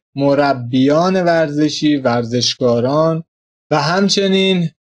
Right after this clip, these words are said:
متخصصان حوزه آسیب شناسی ورزشی و حرکات اصلاحی بایستی بیشتر به اون توجه نشون بده.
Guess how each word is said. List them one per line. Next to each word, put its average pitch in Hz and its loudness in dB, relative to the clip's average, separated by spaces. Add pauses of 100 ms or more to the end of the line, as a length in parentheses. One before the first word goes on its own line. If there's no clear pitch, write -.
متخصصان 147 -2
حوزه 135 2
آسیب 131 -2
شناسی 123 -2
ورزشی 170 0
و 156 2
حرکات 156 0
اصلاحی 170 0
بایستی 135 0
بیشتر 139 0
به 131 -2
اون 135 -2
توجه 120 -4 (240)
نشون 135 0
بده. 85 -14